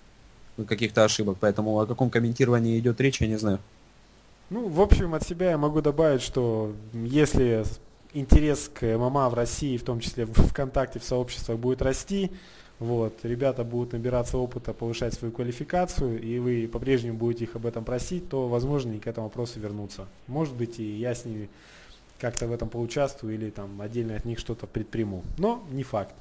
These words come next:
Speaker 2: не факт. Пока это действительно не актуально. Вот, э, следующий вопрос, опять же, от подписчика M M A Bets. Э, Дмитрий Александрович спрашивает: «Как вы оцениваете текущую систему судейских решений в M M A? Надо ли что-то менять?»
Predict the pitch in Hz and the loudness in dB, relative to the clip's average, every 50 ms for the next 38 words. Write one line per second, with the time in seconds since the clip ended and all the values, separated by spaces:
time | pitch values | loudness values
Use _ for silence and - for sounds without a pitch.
0 | - 120 123 120 - 107 90 - - - 117 - 190 185 165 143 120 117 110 - | -6 -6 -6 -4 -6 -8 -8 -8 -8 -8 -2 2 2 2 2 2 -2 -4 -4 -4
1 | 185 185 175 131 117 110 110 123 131 117 - - 113 101 101 95 98 87 82 - | -4 -2 -2 -4 -6 -4 -4 -4 -6 -6 -6 -6 -6 -4 -4 -6 -8 -10 -10 -10
2 | - - - - - - - - - - - - - - - - - - - - | -12 -12 -12 -16 -20 -20 -20 -20 -20 -20 -20 -20 -20 -20 -20 -20 -20 -20 -20 -20
3 | - - - - 120 127 135 127 113 95 - - 113 110 110 107 107 - - 185 | -20 -20 -14 -6 -2 2 2 2 2 0 -2 -6 -4 -4 -2 -4 -4 -4 -2 -2
4 | 214 202 208 180 - - 170 160 156 165 190 196 180 - - 139 - 156 156 139 | 0 0 0 2 2 4 4 4 2 2 0 0 0 0 -2 -2 -2 -2 -2 -2
5 | 139 131 123 127 117 - - - - - - - - 123 123 123 127 113 113 113 | -2 -4 -4 -6 -10 -10 -8 -10 -6 -6 -6 -6 -6 -6 -6 -6 -6 -6 -6 -6
6 | 117 123 120 117 117 107 101 - - - - - - - - - - 117 110 110 | -6 -6 -4 -2 -2 0 2 2 0 0 -2 -6 -6 -6 -6 -8 -6 -4 -4 -2
7 | 120 151 190 180 180 165 151 147 147 - 190 185 175 160 156 147 - - - 147 | -2 -2 -2 0 0 -2 -2 0 2 2 2 2 2 0 -2 -2 -4 -2 0 2
8 | 131 117 - - 98 95 - - - - - 180 190 190 - 170 165 - - - | 2 2 0 -4 -8 -10 -10 -12 -6 0 2 2 2 2 2 2 4 8 8 8
9 | 170 165 170 160 147 143 - - - 127 120 - 180 175 - - 135 - - 120 | 8 6 2 2 0 0 -2 -6 -6 -6 -4 -4 -4 -4 -4 -6 -8 -8 -8 -6
10 | - 160 160 151 139 - - 123 127 135 131 - - 113 110 113 110 - - 151 | -4 -2 -2 -2 -4 -6 -6 -4 -4 -4 -4 -4 -6 -8 -6 -6 -6 -4 -4 -4
11 | 139 131 123 113 107 120 117 117 113 110 110 101 90 85 - - - - - 110 | -2 -2 -4 -2 -2 -2 0 0 0 -2 -2 -4 -6 -8 -12 -18 -20 -16 -10 -4
12 | 113 135 170 180 165 139 131 123 - - - 131 - 127 117 117 117 113 110 98 | -2 0 2 2 2 2 0 -2 -2 -6 -8 -8 -6 -6 -6 -4 -4 -4 -6 -6
13 | 90 - | -8 -6